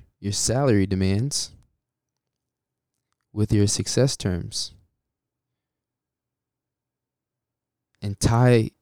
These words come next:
your management into your goals and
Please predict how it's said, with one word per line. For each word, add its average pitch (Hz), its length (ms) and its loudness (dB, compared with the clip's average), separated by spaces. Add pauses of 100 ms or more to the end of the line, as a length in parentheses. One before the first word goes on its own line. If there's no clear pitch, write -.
(280)
your 107 240 0
management 107 720 0 (1700)
into 113 240 -4
your 117 180 2
goals 110 680 0 (2500)
and 110 460 -2